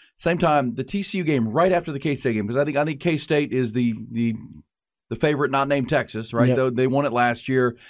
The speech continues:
Speaker 1: They bring everybody back and on their offense outside of Deuce Vaughn, including their quarterback.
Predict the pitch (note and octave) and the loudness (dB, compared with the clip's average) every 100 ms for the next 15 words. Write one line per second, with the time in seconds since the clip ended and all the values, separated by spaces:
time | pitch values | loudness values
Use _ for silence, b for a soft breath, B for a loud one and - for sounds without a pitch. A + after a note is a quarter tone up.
0 | b A2+ B2+ C#3 C3+ C3+ C3+ C#3 C3+ B2 | b 0 2 2 2 2 2 2 2 2
1 | B2 B2 A#2+ G#2+ B2 G#2+ A#2+ B2+ B2 B2 | 2 2 -2 -4 -4 0 2 4 4 2
2 | B2+ A#2+ B2+ A#2 C3+ A#2 C3 C#3 G2+ A#2+ | -2 -2 -4 -2 0 0 0 0 2 4
3 | A2 G#2+ A2+ b b b G#2 C3+ C3 C#3 | 4 2 0 b b b -4 0 2 0
4 | C3+ D3 B2+ G#2+ G2+ A2+ | 0 0 2 2 0 -2